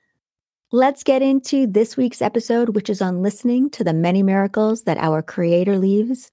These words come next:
by being aware. Awareness is key when it comes to allowing, as well as being aware when we manifest and create the things that we didn't actually want to attract.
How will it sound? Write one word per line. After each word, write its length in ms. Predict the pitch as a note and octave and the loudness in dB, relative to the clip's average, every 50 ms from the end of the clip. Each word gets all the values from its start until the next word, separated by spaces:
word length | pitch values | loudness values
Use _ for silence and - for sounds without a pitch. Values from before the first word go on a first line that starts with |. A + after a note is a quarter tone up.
| _ | _
by 160 | - D#3 D3 D3+ | -4 -2 -2 -2
being 600 | D#3 - E3 E3 E3 E3+ F3 F3 F3+ G3+ G#3+ - - - | -2 -2 0 0 0 0 0 -2 -2 -4 -6 -8 -4 -2
aware. 520 | G3+ F#3 E3 D#3+ D3 - - - E3+ - - _ _ _ _ _ _ _ _ _ _ _ _ _ _ _ _ _ _ _ _ _ _ _ _ - | 0 2 2 2 0 0 -2 -2 -4 -6 -10 _ _ _ _ _ _ _ _ _ _ _ _ _ _ _ _ _ _ _ _ _ _ _ _ 0
Awareness 640 | C4+ C4+ B3+ C4 C4 C4+ C#4 C#4 C#4+ C4+ - - | 0 2 2 2 2 2 2 0 0 -2 -4 -4
is 160 | C4 A3+ - | -6 -6 -6
key 360 | - - - B3 G#3 F3 E3 F#3 | -8 -6 -4 -2 -2 -2 -4 -4
when 140 | F#3+ F#3 F3 | -4 -4 -4
it 120 | - - | -4 -4
comes 280 | - G3 F#3+ G3 G#3 - | -4 -2 -2 -2 -4 -2
to 240 | - G#3+ G3 G3 - - | -2 -2 -2 -2 -2 -2
allowing, 640 | - F#3+ F#3 F3+ E3 D#3 - - - - - G3+ F#3+ - _ _ _ _ _ _ _ | -2 -2 0 0 0 0 -2 -2 -4 -4 -6 -8 -10 -12 _ _ _ _ _ _ _
as 220 | - G#3 A3 G#3 A3 | 0 0 0 0 0
well 160 | A#3 A#3+ B3+ | 0 2 2
as 140 | C4 B3 A3 | 2 0 0
being 200 | A3+ A#3+ A#3+ A#3+ | 0 0 0 2
aware 300 | A#3 A#3 A#3 A#3 A#3+ A#3 | 2 0 0 0 0 0
when 140 | A#3+ A#3 | 0 0
we 100 | B3 B3 | 0 2
manifest 640 | A#3 A3+ A3+ B3+ D#4+ - - - - F3+ - - - - | 2 0 0 -2 -2 -4 -4 -6 -6 -6 -8 -12 -8 -6
and 100 | G#3+ G3+ | -4 -4
create 360 | - - - G#3 G3+ G#3 G#3+ - | -4 -2 0 0 2 0 0 -2
the 100 | A3 G3+ | -6 -6
things 360 | - G#3+ G#3+ A#3 A#3+ A#3 - | -4 -2 -2 0 -2 -2 -4
that 140 | - - - | -4 -4 -4
we 100 | F#3+ F3+ | -2 -2
didn't 260 | F#3+ G3 A3+ A#3 - - | -2 -2 -2 -4 -4 -6
actually 340 | F#3+ G3+ - - - G#3+ | -6 -6 -6 -4 -2 -2
want 260 | G3+ F#3 F#3 - - - | 0 0 -2 -4 -2 -2
to 100 | - A3 | -2 -2
attract. 580 | G3+ - - A#3 C#4 - - - - - - | 0 0 0 0 0 0 -2 -8 -14 -20 -20